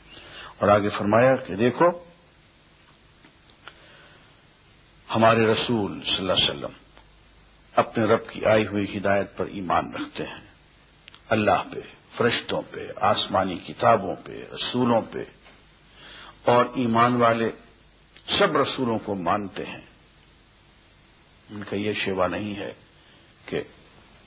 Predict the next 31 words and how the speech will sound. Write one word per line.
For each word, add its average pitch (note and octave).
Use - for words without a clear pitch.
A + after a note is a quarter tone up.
کسی G#2
کو G2+
مان G2+
لیں، G2+
کسی -
کو -
نہ D2
مانیں، B1+
دین B2
کا G#2
کچھ -
حصہ G#2+
مان A2+
لیں A2+
کہ G#2
کچھ -
حصے F#2+
کو F2+
نہ C#2+
مانیں، E2
نہیں، -
بلکہ A#2
وہ G#2+
یہ G#2
کہتے G#2+
ہیں A2
کہ F#2
بس C3
ہم G#2
نے G#2+
سنا D#3